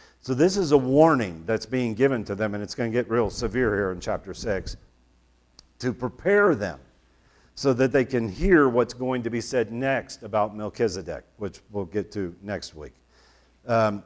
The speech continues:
because what's going to be said is something of, of vast theological importance for the understanding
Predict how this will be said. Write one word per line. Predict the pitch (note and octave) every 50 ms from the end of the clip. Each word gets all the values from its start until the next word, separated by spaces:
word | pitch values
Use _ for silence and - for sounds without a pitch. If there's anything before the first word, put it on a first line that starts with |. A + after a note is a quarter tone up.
| - F#2+
because | A#2+ A2 C3 A#2 A2
what's | B2+ D#3 F3 F3+ -
going | - F#3 E3+ D#3 C#3+
to | C3+
be | B2+ C3+ B2+
said | A#2+ - - E3 E3+ C#3+ B2 A#2 A2 G#2 - - _ _ _ _ _
is | B2+ A#2 A2+ -
something | - - D3+ C#3+ D3 D3 C3+ C#3 C3+ B2+ B2 A#2+ A#2
of, | A2+ A2+ A2+ G#2+ G#2+ G#2 - - _ _ _ _ _ _ _
of | A2 A2 G#2 F#2 F2 E2 F2
vast | F2+ F2 C#3 C#3 D3 D3 C3+ B2+ G2+ - - - - - _ _ _ _ _ _ _
theological | _ D3 D3+ D3+ C#3+ C3 C3+ C3+ C3+ B2+ B2 A#2 A#2 F#2+ - A#2 A2 A2 A2
importance | A2+ G#2 G2+ G2+ - - C3+ B2+ A#2 G#2 F#2+ F2+ E2+ - - - _ _ _ _
for | _ A2+
the | G#2 G#2+ A2 A2+
understanding | A2+ A2+ G#2+ G#2+ G2 - - C3+ A#2+ A#2+ A#2 A2 G2+ G#2 G2 G2 F#2+